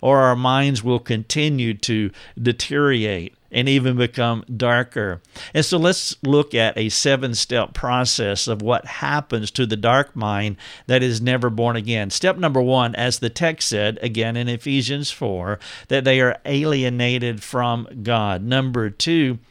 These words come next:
this person wants to press God's truth out of their mental space. You see this in Romans one eighteen, where it talks about the, uh, people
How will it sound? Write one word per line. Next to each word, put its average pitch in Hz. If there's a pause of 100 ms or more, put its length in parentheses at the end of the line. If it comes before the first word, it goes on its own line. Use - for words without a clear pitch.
(440)
this 151
person 139
wants 131
to 113
press 165 (400)
God's 117
truth 120 (100)
out 135
of 131
their 120
mental 120
space. 120 (300)
You 139
see 196
this 156
in 123
Romans 123
one 127
eighteen, 123
where 120
it 117
talks 165
about 107
the, 110 (180)
uh, 113
people 113